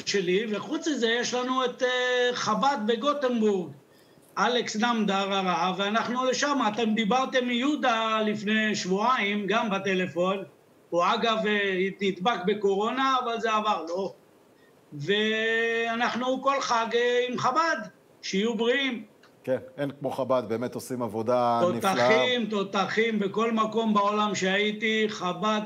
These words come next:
Speaker 1: תותחים.
Speaker 2: אין ישראלי שאתה לא מדבר איתו ב-, ברחבי העולם, ויורם אומר, אה, חב"ד וחב"ד, והסיוע מחב"ד. כל כך מרגש כל פעם לשמוע את הדברים האלה, ונזכיר, גם רצו לתת לחב"ד להדליק,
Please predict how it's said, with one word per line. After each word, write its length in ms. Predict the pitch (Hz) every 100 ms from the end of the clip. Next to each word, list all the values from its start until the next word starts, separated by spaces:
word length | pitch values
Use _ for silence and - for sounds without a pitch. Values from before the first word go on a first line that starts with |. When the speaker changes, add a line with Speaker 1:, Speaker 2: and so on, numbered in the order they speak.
| 214
Speaker 1:
תותחים. 640 | 190 - 160 - 165 127 - -
Speaker 2:
אין 180 | 131 160
ישראלי 440 | 156 131 139 160
שאתה 160 | 160 123
לא 100 | 139
מדבר 380 | 123 117 135
איתו 280 | 135 135 123
ב-, 180 | 110 120
ברחבי 600 | 117 110 107 117 107 139
העולם, 640 | 131 120 123 139 151 156 160 - _ _ - - - 98
ויורם 720 | 123 120 123 123 131 143 135
אומר, 400 | 127 127 135 131
אה, 160 | 127 120
חב"ד 420 | 113 113 135 143 127
וחב"ד, 640 | 120 117 117 139 139 135 117
והסיוע 480 | 113 - 120 139
מחב"ד. 640 | 139 131 131 120 131 131 123 - - _ _
כל 100 | - 117
כך 160 | 196
מרגש 460 | 185 160 151 180 180
כל 120 | 202
פעם 180 | 190 165
לשמוע 520 | 147 135 151 175 170
את 120 | 160 156
הדברים 560 | 139 135 120 139 185
האלה, 140 | 202 170
ונזכיר, 600 | 151 147 - 226 233 160
גם 180 | 143 139
רצו 240 | 143 175
לתת 220 | 160 160
לחב"ד 500 | 151 139 147 147 143
להדליק, 420 | 139 123 147 -